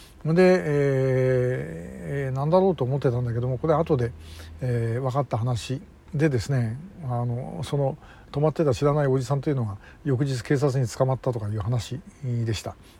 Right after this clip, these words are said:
今ちょっとあの、えー、正確なところを、まあ、書類あるんですけどね、あの、パッと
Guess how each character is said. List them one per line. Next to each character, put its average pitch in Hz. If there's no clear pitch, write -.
今 156
ち 202
ょ -
っ -
と 127
あ 113
の、 113
え 127
ー、 -
正 165
確 143
な 143
と 139
こ 143
ろ 139
を、 117
ま 156
あ、 -
書 156
類 151
あ 151
る 180
ん 180
で 120
す -
け 123
ど 107
ね、 143
あ 123
の、 120
パ 147
ッ -
と 120